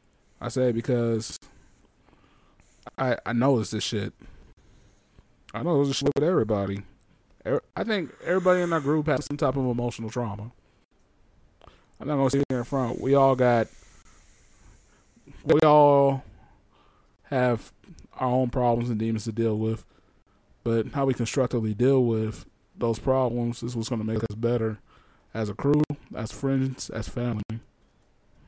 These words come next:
And look, I'm not no professional and nothing like that. I just call how I see it.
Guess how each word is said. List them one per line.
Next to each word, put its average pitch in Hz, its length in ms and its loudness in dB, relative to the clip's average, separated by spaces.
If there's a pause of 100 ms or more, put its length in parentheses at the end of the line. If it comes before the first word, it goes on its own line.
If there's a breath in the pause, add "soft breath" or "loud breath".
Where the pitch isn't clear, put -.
(1300 soft breath)
And 110 480 -6 (160)
look, - 180 -4 (160)
I'm 143 140 -4
not 139 140 0
no 127 100 -2
professional 110 560 -4
and 104 80 -8
nothing 107 200 -6
like 104 220 -8
that. 107 220 -6 (600 soft breath)
I 123 80 -6
just 127 160 -2
call 120 180 0
how 120 140 2
I - 20 0
see 135 260 0 (100)
it. 107 100 -8